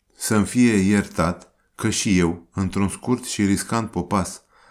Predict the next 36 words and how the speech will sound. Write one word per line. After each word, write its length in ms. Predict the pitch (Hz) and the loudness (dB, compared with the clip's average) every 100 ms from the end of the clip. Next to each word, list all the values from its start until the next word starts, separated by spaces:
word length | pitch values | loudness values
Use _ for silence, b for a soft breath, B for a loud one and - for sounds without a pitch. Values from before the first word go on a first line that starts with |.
| b | b
într-un 500 | 95 101 95 95 92 | -2 -2 0 0 0
teritoriu 580 | 87 101 98 95 113 98 | 2 2 2 0 -2 -4
foarte 420 | - 107 98 - | -2 -4 -4 -4
infectat, 720 | 92 87 95 - 80 82 - _ b b b | -4 -4 -8 -8 -8 -8 -12 _ b b b
n-am 300 | - 123 139 | -2 2 2
rămas 380 | 117 107 107 101 | 0 -2 -2 -4
complet 520 | - 104 92 98 104 | -2 0 0 -2 -4
imun 300 | 98 90 92 | -2 0 0
la 120 | 90 87 | 0 -2
această 440 | 85 101 92 - | -4 -6 -6 -4
boală 480 | 85 85 80 98 b b b b | -2 -2 -2 -6 b b b b
și 160 | - | -2
am 140 | 104 110 | 0 0
început – 580 | 107 107 - 80 82 _ _ - | 0 -2 -2 -6 -6 _ _ -6
ca 160 | 90 | -4
toată 340 | 82 104 104 92 | -2 -2 -2 -2
lumea, 420 | 80 82 92 b b b b | -2 -4 -6 b b b b
să 160 | - | -4
mă 100 | 110 | 0
gândesc 440 | 107 120 107 135 131 | 2 0 0 -2 -2
deja 340 | 110 98 117 | -4 -2 -2
la 140 | 110 107 | 0 0
lucruri 400 | 104 - 110 98 | 0 -2 -6 -4
care 320 | 101 98 98 | -2 -2 -2
nu 200 | 98 123 | 0 0
mă 140 | 113 | 0
privesc 440 | 80 80 85 87 - | -2 -2 -2 -4 -6
câtuși 300 | 92 85 80 | -6 -4 -4
de 100 | 80 | -4
puțin. 400 | 90 - 87 - _ _ _ B B B | -6 -10 -14 -18 _ _ _ B B B
Un 180 | 107 107 | -2 0
prim 340 | 117 135 139 | 2 2 0
simptom 540 | 120 120 107 - 120 95 | 0 0 0 0 0 0
al 180 | 82 | 0
infecției 540 | 82 85 107 98 - 98 | 0 -2 -4 -6 -4 -2
politice. 640 | 101 98 87 - - | 0 0 -2 -10 -20